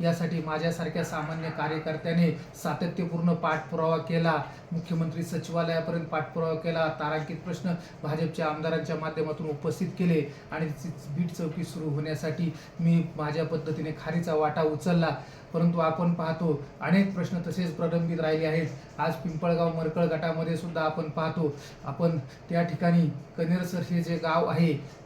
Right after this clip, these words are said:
अ, पिंपळगाव मरकळ गटामध्ये आहे, कनेरसरला यमाई मंदिर आहे आणि आपण पाहतो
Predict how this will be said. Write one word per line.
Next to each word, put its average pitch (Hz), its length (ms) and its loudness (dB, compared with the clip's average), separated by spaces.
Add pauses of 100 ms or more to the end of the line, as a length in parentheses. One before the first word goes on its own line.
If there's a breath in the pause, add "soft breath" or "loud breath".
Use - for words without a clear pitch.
(120)
अ, - 20 -4
पिंपळगाव 165 760 2 (280 loud breath)
मरकळ 160 280 0
गटामध्ये 160 500 2
आहे, 156 260 2
कनेरसरला 160 840 -2
यमाई 165 280 4
मंदिर 165 420 2
आहे 151 340 -2 (260 loud breath)
आणि 151 160 -4
आपण 170 360 0
पाहतो 165 420 0